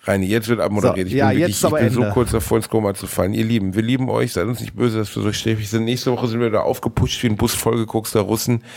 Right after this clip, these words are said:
Speaker 1: Es kann nichts passieren. Wir werden gut drauf sein. Aber heute sind wir einfach beide mal am Limit. Der Reini ist schon um vier Uhr morgens aufgestanden, weil er sich einen Entsafter kaufen wollte.
Speaker 2: Ich muss morgen vor allem wieder früh raus, weil wir nach Bünde müssen. Morgen ist Minkorrekt live in Bünde und danach in Baunatal. Und dann habe ich endlich Wochenende.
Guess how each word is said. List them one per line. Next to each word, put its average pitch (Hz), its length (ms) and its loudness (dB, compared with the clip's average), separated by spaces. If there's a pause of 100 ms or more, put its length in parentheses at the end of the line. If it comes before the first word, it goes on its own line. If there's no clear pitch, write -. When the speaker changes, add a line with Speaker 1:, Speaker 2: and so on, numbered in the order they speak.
(160)
Speaker 1:
Es - 160 2
kann 120 160 0
nichts 120 160 -2
passieren. 110 400 0
Wir 107 120 0
werden 101 180 2
gut 101 200 -4
drauf 98 220 0
sein. 95 300 0 (400)
Aber 95 180 0
heute 110 220 0
sind 104 160 -2
wir 85 80 2
einfach - 220 -4
beide 104 280 0
mal 95 140 -2
am 85 100 -4
Limit. 95 320 0
Der 87 140 0
Reini 101 240 2
ist 98 140 -2
schon 107 160 2
um 104 100 -2
vier - 320 -2
Uhr 120 120 2
morgens 113 300 0
aufgestanden, 104 540 -2
weil 92 80 2
er 90 100 0
sich 92 140 -8
einen 92 100 -2
Entsafter 95 460 0
kaufen 82 360 -2
wollte. 73 140 4
Speaker 2:
Ich 78 80 4
muss 110 160 4
morgen 160 300 0
vor 165 140 0
allem 165 140 0
wieder 160 160 2
früh 156 300 -2
raus, 151 300 0
weil 127 100 2
wir 131 140 2
nach 123 180 0
Bünde 202 460 2
müssen. 117 480 -2 (100)
Morgen 147 220 0
ist 139 100 -4
Minkorrekt 165 460 0
live 160 200 0
in 147 140 2
Bünde 165 380 2
und 135 120 -2
danach 143 240 0
in 139 140 2
Baunatal. 123 680 0
Und 131 180 0
dann 247 140 2
habe 277 140 2
ich - 80 0
endlich 190 280 -2
Wochenende. 104 600 -2